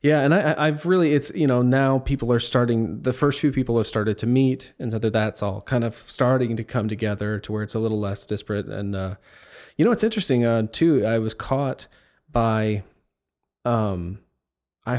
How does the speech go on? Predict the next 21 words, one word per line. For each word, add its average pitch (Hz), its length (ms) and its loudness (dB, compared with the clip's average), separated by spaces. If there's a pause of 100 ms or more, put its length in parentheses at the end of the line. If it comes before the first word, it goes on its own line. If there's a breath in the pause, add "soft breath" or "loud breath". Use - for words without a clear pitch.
there's, 143 280 0
in 139 200 -2
a 127 60 0
pretty 277 340 -2
short 196 300 0
span 165 280 0
of 127 100 0
time, 107 500 0 (340 soft breath)
once 160 240 2
they, 139 140 2
s-, 131 200 -4
uh, 117 320 -2
especially 127 420 0
once 120 240 0
the, 101 440 0
the 110 60 -4
musician 110 460 -2
starts 110 320 -4
to - 60 -8
kind 110 200 0
of 101 280 -4